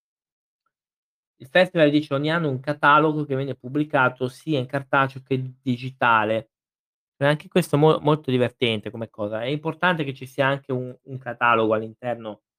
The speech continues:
ehm, all'interno di, di queste manifestazioni per sapere cosa sto guardando, cosa devo guardare. Il sito è molto ricco anche all'interno,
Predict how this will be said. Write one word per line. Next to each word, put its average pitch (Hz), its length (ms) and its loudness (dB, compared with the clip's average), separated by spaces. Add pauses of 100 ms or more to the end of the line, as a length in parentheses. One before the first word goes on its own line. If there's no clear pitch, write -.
(560)
ehm, 98 580 -6 (1080)
all'interno 120 1000 -2 (640)
di, 98 720 -8
di 95 120 -20
queste 131 240 -10
manifestazioni 127 720 -2
per 147 160 -2
sapere 139 440 0
cosa 113 180 -12
sto - 180 -10
guardando, 104 520 -4
cosa 117 160 -12
devo 107 180 0
guardare. 104 500 -4 (680)
Il 113 80 -14
sito 180 240 0
è - 20 4
molto 139 280 4
ricco 120 360 0
anche 107 240 -2
all'interno, 110 720 -4